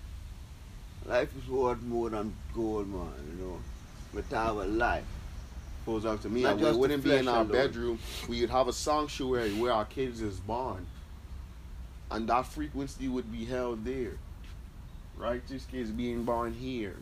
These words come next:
Speaker 2: you know what I'm saying? Not in your own home. If you want, I ain't telling you not. <coughs> I'll just tell you wh-, what you should be aware of.
Speaker 1: Mm-hmm.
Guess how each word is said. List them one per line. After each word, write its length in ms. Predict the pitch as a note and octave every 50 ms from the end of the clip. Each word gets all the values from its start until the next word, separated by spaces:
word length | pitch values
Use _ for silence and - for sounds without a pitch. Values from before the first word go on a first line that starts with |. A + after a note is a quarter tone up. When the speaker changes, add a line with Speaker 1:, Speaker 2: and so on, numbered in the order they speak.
| - - G2+
Speaker 2:
you 60 | G2+
know 80 | G#2
what 60 | A2+ A#2
I'm 80 | A2+
saying? 360 | - - A2+ A#2 B2 B2 B2 B2+ - - - - - -
Not 200 | - A#2+ C3+ C#3
in 120 | B2+ A2 G2+
your 120 | G2 G2
own 160 | G#2+ A2 A2 G#2 - -
home. 380 | - A2 C3 C#3 B2+ A#2+ A#2+ C3 - - - - - - - - - - - -
If 120 | - - -
you 60 | G#2+
want, 380 | G2 F#2+ G2+ B2 F3+ F3 - - - - - - -
I 160 | - G2+ G#2
ain't 100 | A#2 B2 A#2+
telling 220 | - A#2+ A#2 A2+
you 100 | G#2 G2+
not. 360 | G2 G2+ G#2 C3 E3 D3 - - - - - - - - - - - - -
<coughs> 600 | D3 A2+ F2 - - - - - - - - -
I'll 160 | G2+ G#2 G#2
just 180 | G#2+ G#2+ - -
tell 160 | C#3 A#2+ A#2
you 360 | A#2+ A#2 A#2 A2+ G#2+ G2 - - - -
wh-, 20 | F2+ G2
what 180 | A2 A2+ -
you 60 | B2+ B2+
should 240 | - B2+ A#2+ A2 A2
be 140 | A#2 A#2 G#2+
aware 440 | G2+ G2 G2 G2+ B2 D3+ D3+ B2+ G#2+
of. 140 | F#2+ E2+ - - - - - - - - - - - - - - - - - - - - - - - - - - - - - - - - - - F2
Speaker 1:
Mm-hmm. 260 | F#2 F2+ F#2 A2 A2+